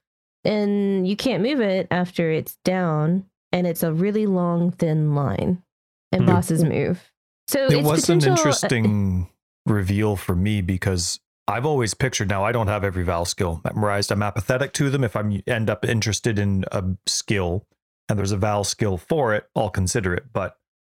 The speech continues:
Speaker 2: I always pictured Val skills as beneficial for boss battles, right? Like, I can think of, I don't know, what are Val skills that I use? Like, Val Righteous Fire, Val Skeletons. Those are skills that just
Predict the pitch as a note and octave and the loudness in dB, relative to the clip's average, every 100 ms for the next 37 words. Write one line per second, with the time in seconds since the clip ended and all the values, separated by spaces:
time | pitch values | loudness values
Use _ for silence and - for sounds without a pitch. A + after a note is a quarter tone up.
0 | _ - A2+ A#2+ C3+ B2 - C#3+ - A2 | _ -10 -6 -2 -2 -2 -4 -4 -2 -2
1 | F2+ F#2+ G#2+ A#2 - G#2+ F#2+ F#2 G2 F#2+ | -2 -2 -2 -4 -2 -2 0 0 0 0
2 | F2+ E2+ - _ _ _ _ - A2+ G#2 | -2 -4 -8 _ _ _ _ -6 -4 -2
3 | - G#2+ G#2+ G2 F2+ F#2 F#2+ - - - | -2 -2 -2 -2 -2 -2 -2 -4 -4 -4
4 | - - - _ _ _ - G2 F2+ F#2+ | -6 -8 -10 _ _ _ -2 0 0 0
5 | G#2 G2 F#2 G2+ F2+ F#2 F2 E2+ F#2 E2+ | -2 -2 -2 -2 -2 -2 -2 -2 -4 -2
6 | E2+ F2+ F2+ E2+ E2+ - - - B1+ B1+ | -2 -2 -2 -2 -4 -4 -6 -4 -2 -2
7 | A#1+ - G2+ G2 F2+ F#2 F#2 - G#2+ - | -2 -4 -6 -4 -4 -4 -4 -4 -6 -4
8 | A1+ A1+ - G2 F#2 - G2 F#2+ - F#2+ | -4 -4 -4 -4 -4 -4 -4 -4 -2 -2
9 | - F#2+ F#2+ - - F#2 F2+ - - - | -2 -2 -2 -4 -2 -2 -2 -4 -4 -4
10 | F#2+ | -4